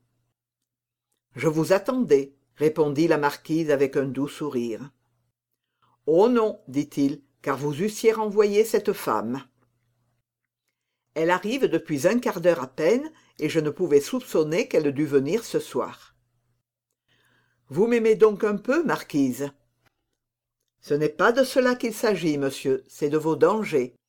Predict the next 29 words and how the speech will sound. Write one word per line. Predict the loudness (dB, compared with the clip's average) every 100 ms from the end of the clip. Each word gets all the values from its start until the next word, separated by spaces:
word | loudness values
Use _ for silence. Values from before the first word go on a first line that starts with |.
| _ _ -2
Où | 2
en | 2
sont | 0 -2 0
vos | 0 0
affaires ? » « | 0 0 0 0 -4 _ _ _ _ _ _ _ _ _ _ -14
Je | 0 2
vais | 2 -2
ce | 2 2
soir | 2 0 0 0 -2
arracher | 0 -2 0 0
mes | 0 2
amis | 0 0 -2 -2 -2
aux | -2
prisons | 0 -2 0 0
du | 0
palais. » « | -2 -2 -2 -4 _ _ _ _ _ _ _ _ _ _ _ _ 2
Comment | 4 4 2
cela ? » « | -4 0 0 0 -6 _ _ _ _ _ _ _ _ _ _ -8
En | -4 0
achetant, | 0 4 4 4 2 2 -4
en | -8 -6
séduisant | 0 0 0 -4 -2 0
le | 2
gouverneur. » « | 2 4 2 2 -6 -6 -12 -20 _ _ _ _ _ _ _ _ _ _ _ _
Il | -8 0 4
est | 4
de | 2
mes | 2 2
amis. | 2 -2 -6 -8